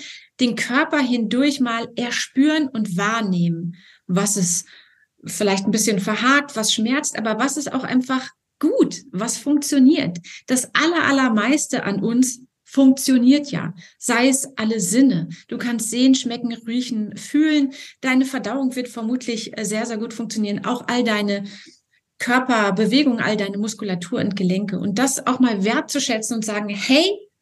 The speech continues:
daran scheitert's schon mal nicht. Ich gehe mit dieser Haltung durch den Tag.“ Und dann als kleiner Tipp noch zwischendurch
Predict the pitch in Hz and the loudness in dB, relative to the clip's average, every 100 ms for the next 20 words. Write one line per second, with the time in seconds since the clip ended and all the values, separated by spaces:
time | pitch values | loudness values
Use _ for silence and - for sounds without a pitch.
0 | _ _ - 254 269 254 262 262 262 - | _ _ 0 2 4 4 2 0 0 -2
1 | 247 226 202 240 370 - - - 233 - | -4 -2 0 0 0 -4 -12 -8 -8 -4
2 | 240 269 233 - 214 233 - 277 294 254 | -2 0 -2 -4 -6 -6 2 2 2 0
3 | 233 233 226 214 202 - 190 - 170 175 | -4 -6 -6 -6 -6 -4 -6 -4 -6 -6
4 | - - - - - 208 220 254 427 466 | -12 -18 -20 -18 -2 0 2 0 0 -6
5 | _ _ _ - 247 - 262 269 269 269 | _ _ _ -2 -2 4 6 6 6 0
6 | 269 247 247 - - 269 277 262 240 240 | 0 2 0 -4 -4 -2 4 4 2 0
7 | 247 - | 0 -2